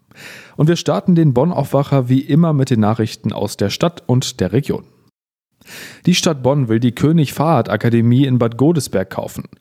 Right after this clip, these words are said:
Das teilte die Stadtverwaltung nun den Ratsparteien mit. Das seit vier Jahren leerstehende Gebäude gehört dem Königreich Saudi-Arabien. Die Stadt ließ sich beim Verkauf des Grundstücks Anfang der neunziger Jahre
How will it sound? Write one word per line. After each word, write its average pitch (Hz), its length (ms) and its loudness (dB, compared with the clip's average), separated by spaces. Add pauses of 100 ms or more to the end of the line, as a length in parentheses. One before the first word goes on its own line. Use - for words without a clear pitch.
(240)
Das 104 200 -2
teilte 120 260 0
die 120 120 0
Stadtverwaltung 117 720 0
nun 120 160 2
den 120 120 2
Ratsparteien - 680 -4
mit. - 260 -14 (360)
Das 98 140 -2
seit 110 140 -2
vier 165 220 0
Jahren 143 380 2
leerstehende 123 560 0
Gebäude 110 480 2 (300)
gehört 139 280 0
dem 156 120 0
Königreich 117 500 0
Saudi-Arabien. 107 920 0 (400)
Die 101 80 -2
Stadt 165 300 0
ließ 139 160 2
sich 127 140 -4
beim 113 140 0
Verkauf 135 400 -2
des - 160 -2
Grundstücks 131 480 0
Anfang 120 340 0
der 113 100 2
neunziger 110 440 0
Jahre 127 400 2